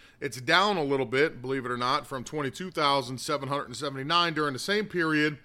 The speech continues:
which is about a forty percent decrease. The Del Rio sector, which is the second busiest sector, during the first quarter of this fi-, uh, fiscal year, agents apprehended about a hundred and forty-two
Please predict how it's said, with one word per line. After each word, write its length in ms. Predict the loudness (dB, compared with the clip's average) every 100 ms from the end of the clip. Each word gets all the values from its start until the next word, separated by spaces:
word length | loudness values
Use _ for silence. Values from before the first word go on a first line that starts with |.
| _ -20 -20 _
which 160 | -10 -8
is 80 |
about 180 | -2 -2
a 20 |
forty 280 | -2 -2 -2
percent 400 | -4 -4 -6 -4
decrease. 640 | -8 -8 -6 -8 -8 -12 -16 -20 -20 -20 -20 -20 -20 -12
The 80 | -2
Del 200 | 4 6
Rio 260 | 6 8 8
sector, 440 | 8 4 4 4
which 240 | 4 2 -2
is 80 | -6
the 80 |
second 400 | -2 2 2 2
busiest 500 | 2 2 4 0 0
sector, 540 | 0 0 2 0 0 -2 -8 -2
during 220 | 0 0
the 80 | -2
first 320 | 0 0 0
quarter 320 | 0 2 2
of 80 | 2
this 200 | 0 -2
fi-, 260 | -2 -2 0
uh, 140 | -2
fiscal 360 | 0 -4 -2 -2
year, 320 | 4 4 4
agents 440 | 2 0 -2 -4
apprehended 640 | 0 0 0 -2 -2 -2 0
about 240 | 2 0
a 80 | 0
hundred 240 | -2 -4
and 100 | -4
forty-two 720 | -6 0 2 0 -2 -2 -2